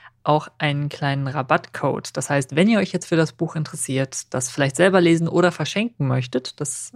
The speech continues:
äh, ist vielleicht auch ein gutes Geschenk, wenn man jemanden in der Altersklasse zwischen, ja, ich sag mal so acht bis zwölf ungefähr hat, äh, auch sehr, sehr gerne gesehen. Es gibt übrigens auch Zaubertricks im Buch. Also wir haben uns da auch hingesetzt und mal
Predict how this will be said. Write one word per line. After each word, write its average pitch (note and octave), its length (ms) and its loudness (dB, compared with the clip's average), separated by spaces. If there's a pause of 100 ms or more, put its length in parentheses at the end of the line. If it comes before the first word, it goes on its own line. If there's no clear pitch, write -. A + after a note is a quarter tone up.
äh, A#2 220 -4
ist - 120 -10
vielleicht D3 200 -2
auch D3+ 80 -6
ein C3+ 160 -2
gutes D#3 300 0
Geschenk, E3+ 340 2
wenn D3+ 80 2
man D3+ 140 2
jemanden D3 320 0
in C#3 160 -2
der C#3 260 4 (600)
Altersklasse D3+ 840 2
zwischen, C#3+ 640 -2
ja, C3+ 300 2
ich B2+ 100 -2
sag C3+ 220 -8
mal C#3 100 2
so B2 300 0 (280)
acht - 300 -4
bis - 180 -4
zwölf - 560 0 (160)
ungefähr D3+ 600 2
hat, F3 180 -2 (540)
äh, C#3+ 320 2
auch D3+ 140 -2
sehr, - 200 0
sehr D3+ 120 4
gerne C#3+ 260 2
gesehen. D3 420 2 (480)
Es - 80 -4
gibt A3+ 160 0
übrigens E3+ 240 2
auch C#3+ 120 -4
Zaubertricks D3 580 2
im C3+ 80 -2
Buch. D3 340 -2
Also C#3 540 -2
wir D3+ 200 -4
haben D#3+ 140 -2
uns D3+ 160 -4
da C#3 140 0
auch C#3+ 100 -6
hingesetzt D#3 580 -2
und C3+ 360 -2
mal C3+ 460 2